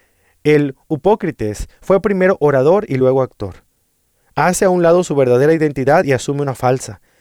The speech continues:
Ya no es él mismo, sino un disfraz. Personifica a alguien distinto. Lleva una máscara. Ahora bien,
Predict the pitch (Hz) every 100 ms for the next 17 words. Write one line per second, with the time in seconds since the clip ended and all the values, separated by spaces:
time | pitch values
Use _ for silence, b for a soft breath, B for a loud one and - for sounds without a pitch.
0 | _ - 117 180 208 208 196 202 185 220
1 | 156 117 110 131 131 156 170 - 127 120
2 | - _ _ _ _ - 139 135 139 117
3 | 156 175 156 160 165 170 127 - 127 113
4 | 107 _ _ _ _ _ _ - 120 135
5 | 156 135 139 - 104 95 _ b b b
6 | 156 190 196 208